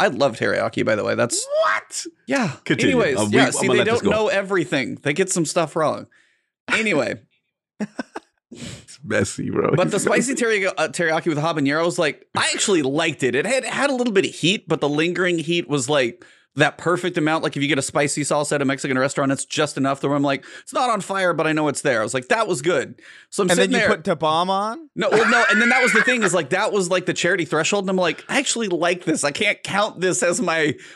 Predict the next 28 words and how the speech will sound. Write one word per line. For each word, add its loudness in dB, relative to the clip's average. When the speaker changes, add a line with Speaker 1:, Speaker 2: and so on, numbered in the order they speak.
Speaker 1:
milestone." 0
It's 0
like, 0
'cause 0
it 2
does. 0
So 0
I 4
was -2
like, 0
"All 2
right, 0
I'm 0
gonna 0
go 2
get 0
one, -2
<coughs> -6
one 0
more, 0
and 0
I'm 0
gonna 4
Speaker 2:
Mm-hmm. 2
Speaker 1:
put 4
Da -2
Bomb 0
on." 0